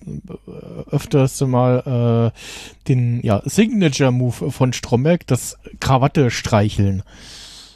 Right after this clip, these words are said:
Wo auch mal gefragt wurde, wo, woher das kommt und was hat, und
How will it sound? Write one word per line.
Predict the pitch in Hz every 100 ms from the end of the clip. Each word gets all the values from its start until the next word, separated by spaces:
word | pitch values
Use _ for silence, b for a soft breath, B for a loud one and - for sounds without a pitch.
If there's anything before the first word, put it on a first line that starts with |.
| B _
Wo | 123 127
auch | 135
mal |
gefragt | 135 - 120 -
wurde, | 127 113
wo, | 123 135
woher | 117 127
das | 143 -
kommt | 135 170
und | 143 123 - - - _ _
was | - 120 127
hat, | -
und | - - 135 127 131